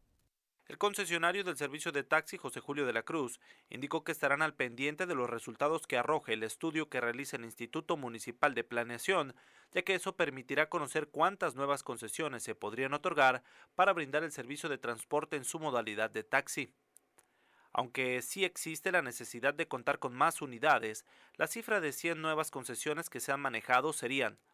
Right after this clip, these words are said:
a título personal, demasiadas, por lo que con cincuenta el mercado todavía sería competitivo y generaría ganancias para los choferes.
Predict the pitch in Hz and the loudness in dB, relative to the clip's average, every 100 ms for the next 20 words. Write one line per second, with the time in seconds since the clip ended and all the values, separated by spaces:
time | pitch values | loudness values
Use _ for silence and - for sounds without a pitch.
0 | _ 107 - 170 170 117 110 196 - 135 | _ -8 -4 -6 -2 -2 2 0 0 0
1 | 131 123 - _ _ - - 123 143 131 | 2 0 -8 _ _ -20 -6 0 2 2
2 | - 190 196 131 - _ _ - 117 127 | 2 4 4 4 -2 _ _ -8 -4 -2
3 | - 127 135 120 135 123 147 160 190 151 | -4 -6 -6 -6 -10 -2 -2 0 -2 -2
4 | 120 - 147 156 131 113 120 147 131 120 | -2 0 0 2 2 2 2 0 -2 -2
5 | 135 139 151 135 151 170 - 151 123 117 | 0 -2 -2 -4 -4 -2 -2 0 0 -2
6 | - _ - 185 175 143 127 123 131 165 | -8 _ -10 -6 -2 0 0 2 2 4
7 | 165 131 131 120 - 123 110 98 - - | 2 0 -4 -2 4 4 4 -4 -10 -6
8 | 113 123 123 - | 0 0 0 -6